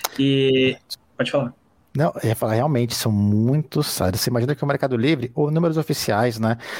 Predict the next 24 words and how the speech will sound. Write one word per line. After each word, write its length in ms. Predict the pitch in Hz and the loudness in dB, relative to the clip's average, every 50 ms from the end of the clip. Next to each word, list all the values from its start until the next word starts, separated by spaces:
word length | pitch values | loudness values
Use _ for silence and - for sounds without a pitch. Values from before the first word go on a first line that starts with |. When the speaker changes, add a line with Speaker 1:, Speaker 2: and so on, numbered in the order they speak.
| - - - - | -14 -16 -8 -4
Speaker 2:
mais 300 | - 110 107 113 120 123 | -2 0 2 2 0 0
de 80 | 127 120 | -2 -4
sessenta 240 | 139 120 131 131 | -4 -2 -2 -2
e 20 | 135 | -2
cinco 220 | - 147 135 135 | -2 -2 -2 0
milhões 340 | 131 139 135 127 127 135 127 | 0 0 0 2 0 0 0
de 80 | 135 123 | -2 -4
pessoas 380 | - 123 - - 123 120 117 | -4 -6 -4 -4 -4 -4 -4
que 120 | - - 104 | -2 -4 -4
vendem 360 | 92 95 110 113 120 123 120 | -2 0 -2 -2 0 0 0
lá 140 | 113 117 117 | 0 0 0
dentro. 380 | 92 87 82 80 - - - _ _ - - - - - | -2 -6 -8 -10 -12 -18 -20 _ _ -20 -18 -18 -18 -8
Então, 120 | - - 95 | -4 -4 -2
você 200 | 104 - - 113 | -2 -2 -2 -2
imagina 340 | 107 98 95 101 107 110 110 | 0 0 0 0 0 -2 -2
você 160 | 120 113 120 | -2 -4 -2
dar 100 | 113 110 | -2 -2
um 60 | 113 | -2
suporte 560 | 117 - 113 - _ 95 92 95 92 - - | -4 -6 -8 -6 _ -2 -2 0 -2 -4 -4
pra 140 | - 95 90 | -4 -4 -4
todo, 640 | - - - 98 98 101 101 98 98 95 95 95 - | -4 -4 -4 -2 -2 0 0 2 2 0 0 -2 -4
pra 140 | - 98 98 | -8 -10 -6
todo 320 | - 117 117 120 117 110 | -4 -4 -2 -2 0 0
este 360 | 107 110 110 - - 131 113 | 0 0 -2 -2 -4 -4 -4